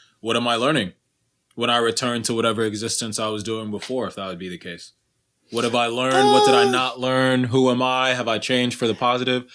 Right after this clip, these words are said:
Speaker 1: Have I
Speaker 2: I
Speaker 1: changed
Speaker 2: would
Speaker 1: for the worse?
Speaker 2: agree with that if our lives didn't affect so many other people's lives. Like, if your life was completely meaningless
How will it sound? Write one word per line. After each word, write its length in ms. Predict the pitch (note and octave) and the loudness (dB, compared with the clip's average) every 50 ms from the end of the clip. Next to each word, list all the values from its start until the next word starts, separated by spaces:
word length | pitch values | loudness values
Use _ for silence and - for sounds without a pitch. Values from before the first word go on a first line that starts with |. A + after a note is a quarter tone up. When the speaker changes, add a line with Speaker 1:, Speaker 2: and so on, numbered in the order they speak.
| - - | -14 -4
Speaker 1:
Have 100 | - C3+ | 0 2
I 40 | E3 | 2
Speaker 2:
I 40 | F#3 G#3 | 2 2
Speaker 1:
changed 200 | A3 G#3+ G3+ G3 | 2 2 2 2
Speaker 2:
would 60 | F3+ E3 | 0 -2
Speaker 1:
for 40 | A#2+ | -2
the 120 | A#2 A2+ | -2 -2
worse? 520 | A2 A#2+ B2 B2+ B2+ C3 - - - - _ - | -2 0 -2 -2 -2 -4 -6 -8 -10 -10 _ 0
Speaker 2:
agree 460 | B2+ B2 G#2 G2 F#2+ G#2+ A#2 B2 B2+ | 0 0 0 -2 -2 2 4 4 6
with 220 | B2 A#2+ A#2+ A#2 A#2+ | 6 4 2 2 2
that 280 | A2+ G#2+ G2 - - - | 0 0 0 -2 -6 -4
if 300 | - G#2+ G#2+ G2+ F#2 - - - | -2 0 0 0 -2 -6 -6 0
our 180 | G#2+ G#2+ G#2 G#2 | 2 2 4 4
lives 400 | G#2 G2+ G2+ G2 G2+ F#2+ F#2+ - | 4 4 2 2 0 -2 -4 -4
didn't 360 | - G2+ G2 F#2+ F#2 E2 - | -2 -2 0 0 -2 -2 -4
affect 380 | F#2 - - - F#2+ E2+ - | -6 -6 -2 -2 -2 -2 -2
so 160 | - - G2+ F#2+ | -4 -4 -2 0
many 280 | F#2 F#2 F2+ E2 - - | 0 0 0 0 0 -2
other 220 | F2 E2+ - - | -2 -2 -4 -4
people's 420 | - - - - - A#1 - - | -6 -8 -10 -10 -10 -8 -8 -6
lives. 360 | - A1+ G1+ G1+ G1+ - - - | -4 -4 -6 -6 -6 -8 -4 -4
Like, 160 | G2 F#2+ F#2 | -2 -2 -2
if 200 | G2 F#2 - A2+ | -4 -6 -2 0
your 180 | A#2+ B2 B2+ | 2 4 4
life 400 | B2 A#2 A2+ A2+ A2 G#2+ - - | 4 4 2 2 0 0 -2 -4
was 240 | - G2+ G2 F2+ - | -2 -2 0 0 -2
completely 680 | - - - G2+ G2 G2 - - B2+ B2 G2 A#2+ A2 G#2 | -4 -4 -2 -2 -2 0 0 2 2 2 4 4 4 4
meaningless 800 | G2+ G2 G2+ G#2 G#2 G2+ G2 G2 G2 G2 G2 G2 G2+ - - | 4 4 4 4 4 4 4 4 4 4 4 2 2 0 -2